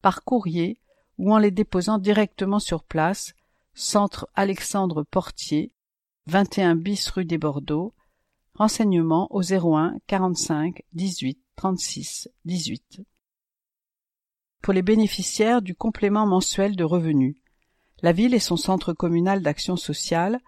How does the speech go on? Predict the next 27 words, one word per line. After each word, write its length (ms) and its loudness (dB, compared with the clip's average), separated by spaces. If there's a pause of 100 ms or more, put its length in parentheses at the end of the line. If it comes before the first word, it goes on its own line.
(280)
souhaitent 420 0
soutenir 600 0
l'ensemble 540 2
des 200 -2
habitants 380 -2
les 140 -2
plus 160 -8
précaires, 600 -2 (520)
notamment 420 4
les 120 0
publics 400 -6
seniors 680 2 (100)
et 80 0
ceux 300 2
en 60 2
situation 600 -2
de 120 2
handicap, 720 -2 (560)
afin 240 2
qu'ils 220 -2
puissent 220 -4
faire 180 0
face 260 2
à 40 2
leurs 160 2
besoins 380 0
fondamentaux 840 0